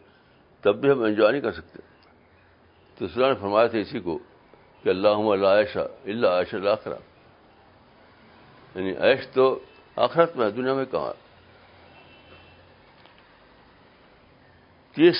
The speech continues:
ساری کائنات جو بنی ہے، جس کو جو انسان ڈسکور کر رہا ہے مائکروسکوپ سے، ٹیلیسکوپ سے اور مختلف طریقے سے، وہ سب انسان کے لیے اس لیے کہ وہ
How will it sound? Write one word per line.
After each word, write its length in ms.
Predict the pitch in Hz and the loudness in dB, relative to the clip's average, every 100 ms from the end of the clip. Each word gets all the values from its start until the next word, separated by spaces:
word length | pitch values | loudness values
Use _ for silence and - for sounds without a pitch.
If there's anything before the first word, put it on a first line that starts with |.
| - | 2
ساری 460 | 139 185 214 220 208 | 4 4 4 2 2
کائنات 720 | - 117 107 123 180 185 139 | 2 2 4 2 2 0 0
جو 120 | 139 | 0
بنی 300 | 104 131 147 | 2 0 2
ہے، 80 | 107 | 2
جس 180 | 101 - | 0 -2
کو 140 | 113 | -2
جو 160 | 95 95 | 0 -4
انسان 360 | 90 98 92 90 - - - _ _ - | -2 -2 -2 -6 -20 -20 -20 _ _ -16
ڈسکور 300 | 95 123 127 | -4 2 2
کر 180 | 120 90 | 2 2
رہا 220 | 82 80 | 4 2
ہے 140 | 85 - - _ - | 0 -8 -20 _ -10
مائکروسکوپ 720 | 82 95 92 120 113 - 117 - | 2 2 2 0 0 -4 -8 -6
سے، 160 | 98 73 - _ _ _ _ - | -4 -6 -8 _ _ _ _ -4
ٹیلیسکوپ 500 | 110 110 - 113 - | -2 -2 -2 -4 -4
سے 160 | - - _ _ _ _ _ _ _ _ _ _ _ _ _ _ _ _ _ _ _ - | -10 -12 _ _ _ _ _ _ _ _ _ _ _ _ _ _ _ _ _ _ _ -6
اور 200 | 87 113 | -2 0
مختلف 380 | 110 - 117 | -2 -4 -4
طریقے 320 | 104 95 95 92 | -4 -8 -6 -6
سے، 160 | 71 60 - - - - 123 | -8 -12 -18 -20 -20 -10 2
وہ 140 | 139 - - | 2 2 2
سب 200 | 165 156 | 2 2
انسان 400 | 135 113 123 123 | 0 4 4 2
کے 120 | 113 | -2
لیے 180 | 117 110 | 0 -2
اس 140 | 98 | 0
لیے 160 | 104 123 | 0 0
کہ 120 | 107 | 0
وہ 220 | 104 | 0